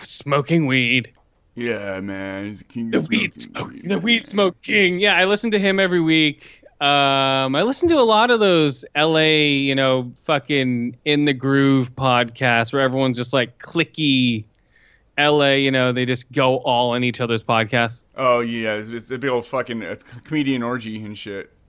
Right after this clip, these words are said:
Speaker 1: It
Speaker 2: Like,
Speaker 1: is.
Speaker 2: I mean, I, I, I listen to, uh, Bert Kreischer and I listen to
Speaker 1: Yeah.
Speaker 2: Joe Rogan basically
Speaker 1: Yep.
Speaker 2: religiously, but
Speaker 1: Yep.
Speaker 2: the weird thing
Speaker 1: Yep.
Speaker 2: is I love their personalities. Um, I don't, I don't watch stand-up comedy, like, ever, so it's
Speaker 1: It,
Speaker 2: weird
Speaker 1: it's
Speaker 2: that
Speaker 1: funny. I, I've never watched their stand-up.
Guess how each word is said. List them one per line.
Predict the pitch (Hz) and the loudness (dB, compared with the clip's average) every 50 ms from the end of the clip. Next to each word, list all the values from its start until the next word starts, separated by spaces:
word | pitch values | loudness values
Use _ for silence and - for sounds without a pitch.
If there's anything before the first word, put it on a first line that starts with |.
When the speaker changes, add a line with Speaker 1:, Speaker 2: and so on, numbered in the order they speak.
| _ _ | _ _
Speaker 1:
It | 175 - | 0 2
Speaker 2:
Like, | 277 311 175 | 4 2 2
Speaker 1:
is. | - - - | 0 -4 -8
Speaker 2:
I | 131 | -6
mean, | 151 160 160 | -4 -2 0
I, | 156 156 156 - | 0 0 0 2
I, | 165 165 175 | 2 2 2
I | 170 - 151 160 | 2 2 0 0
listen | 156 156 156 156 151 156 143 | 0 -2 -4 -4 -4 -8 -10
to, | 139 - 139 135 123 | -8 -6 -4 -2 0
uh, | 117 113 110 | -2 -2 -2
Bert | 101 95 127 123 117 | -4 -6 -6 -6 -4
Kreischer | - 135 123 123 123 117 - 127 123 120 120 107 | -4 -2 -2 -2 -2 -4 -6 -6 -6 -4 -4 -6
and | 98 110 110 | -6 -6 -6
I | 110 110 | -6 -6
listen | 113 113 - - 117 113 | -8 -8 -8 -10 -12 -12
to | - 117 113 113 110 - | -10 -10 -10 -10 -6 -2
Speaker 1:
Yeah. | 202 214 190 | 0 0 2
Speaker 2:
Joe | 143 135 | 2 0
Rogan | 131 120 127 131 123 127 127 120 113 104 - - | 0 0 0 0 0 -2 -4 -4 -6 -8 -10 -8
basically | - 127 127 127 - 127 - - 117 | -6 -6 -6 -6 -8 -12 -10 -8 -8
Speaker 1:
Yep. | 113 104 | -8 -4
Speaker 2:
religiously, | 110 139 160 123 123 131 147 143 - 175 175 180 | -2 -2 0 0 -2 -6 -10 -10 -10 -10 -10 -10
but | 170 139 120 131 120 - - _ _ _ _ | -10 -4 -2 -2 -2 -2 -6 _ _ _ _
Speaker 1:
Yep. | 185 185 - _ _ _ _ _ | -8 -8 -8 _ _ _ _ _
Speaker 2:
the | 127 147 | -10 -8
weird | 131 139 170 196 220 | -4 -2 -2 -2 -2
thing | - 220 214 | -2 -4 -4
Speaker 1:
Yep. | 220 208 | -4 -6
Speaker 2:
is | - - | -4 -2
I | 160 156 | -2 -2
love | 147 143 151 175 185 190 | 0 0 0 -2 0 -2
their | 208 202 | -4 -4
personalities. | - - 196 202 - - 151 139 143 151 165 175 185 190 202 196 - _ _ _ _ _ _ _ | -4 -6 -8 -8 -6 -6 -2 -2 -2 -2 -2 -4 -8 -10 -12 -14 -18 _ _ _ _ _ _ _
Um, | - 127 123 120 113 110 - - | -4 -2 -2 -2 -2 -4 -8 -8
I | 127 131 | -8 -6
don't, | 120 165 190 220 190 - _ _ | -2 -2 -2 -2 -4 -10 _ _
I | 123 135 | -4 -2
don't | 135 220 262 262 254 | -2 -2 -4 -4 -2
watch | 240 233 233 - - | -4 -4 -4 -6 -10
stand-up | - - 165 170 175 156 139 _ _ _ _ _ _ | -14 -10 -8 -8 -8 -8 -12 _ _ _ _ _ _
comedy, | - - 131 143 139 110 101 98 | -10 -6 -4 -4 -2 -4 -6 -6
like, | 95 98 98 98 | -8 -8 -10 -10
ever, | - 90 110 107 95 98 95 98 98 - | -8 -8 -8 -8 -8 -10 -12 -14 -18 -20
so | _ - - 110 110 110 | _ -12 -8 -6 -6 -6
it's | 107 - | -6 -8
Speaker 1:
It, | 143 147 | -8 -6
Speaker 2:
weird | 151 160 160 | -6 -6 -6
Speaker 1:
it's | 135 117 | -6 -6
Speaker 2:
that | 120 110 104 | -6 -6 -6
Speaker 1:
funny. | 98 101 - _ _ _ _ _ _ _ - _ _ _ | -8 -14 -20 _ _ _ _ _ _ _ -20 _ _ _
I, | - 156 165 160 180 170 | -2 0 0 2 2 0
I've | 160 135 | 0 0
never | 143 139 143 151 165 208 | -2 -2 -2 0 0 0
watched | 208 196 196 185 - - - | 0 0 -2 -2 -4 -2 -2
their | 190 180 | -2 -2
stand-up. | - - - 160 135 127 117 120 127 135 - | -2 -2 0 0 2 2 2 0 -2 -2 -4